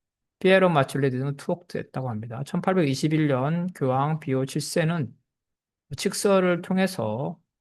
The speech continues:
아, 카르보나리와 프리메이슨을 반카톨릭적인 비밀 결사로 규정하고, 아, 파문을 했다고 아까 얘기했죠. 그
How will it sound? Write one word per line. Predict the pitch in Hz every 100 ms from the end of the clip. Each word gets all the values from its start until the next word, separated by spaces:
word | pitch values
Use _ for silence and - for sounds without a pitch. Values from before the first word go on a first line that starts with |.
| _ _ _
아, | - 139
카르보나리와 | - 175 170 170 160 151 151 160 165
프리메이슨을 | 165 180 185 170 175 143 147 160 156
반카톨릭적인 | 135 135 143 156 - 151 143 147 143
비밀 | 143 135 139
결사로 | 135 135 123 - 123 123 123 _ _ _ _ 127
규정하고, | - 120 123 127 139 123 117 143 143 _ _ _
아, | 123 113
파문을 | - 175 165 160
했다고 | 147 147 139 120
아까 | 113 127
얘기했죠. | 117 117 127 - 175 _ - - - - _ _ _ _ -
그 | - 170 185 185 185 185 185 165 165 165 165